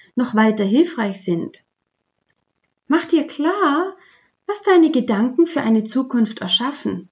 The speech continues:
Willst du das? Oder willst du eine neue, eine bessere Zukunft? Dann stopp diese Gedanken und lenke sie auf das, was du wirklich haben willst. Schau einfach, dass du in eine andere Energie kommst.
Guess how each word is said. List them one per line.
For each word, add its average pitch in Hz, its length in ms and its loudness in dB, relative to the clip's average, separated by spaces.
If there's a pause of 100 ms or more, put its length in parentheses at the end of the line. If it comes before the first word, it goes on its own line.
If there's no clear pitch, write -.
(800)
Willst 202 380 2
du 233 60 0
das? 269 520 -4 (920)
Oder 370 280 4
willst 381 260 2
du 359 60 2
eine 311 320 4
neue, 302 520 2
eine 233 220 0
bessere 320 500 -2
Zukunft? 190 760 -8 (720)
Dann 262 180 -2
stopp 349 420 0
diese 330 280 2
Gedanken 208 720 -6
und 381 200 0
lenke 381 260 4
sie 302 200 -4
auf 247 280 -8
das, 247 380 -4
was 220 200 -8
du 220 180 -4
wirklich 214 460 0
haben 277 380 2
willst. 196 340 -4 (360)
Schau 349 300 2
einfach, 392 420 0
dass - 200 -6
du 285 80 -2
in 277 100 2
eine 269 300 -2
andere 330 360 0
Energie 240 640 -2
kommst. 190 540 -6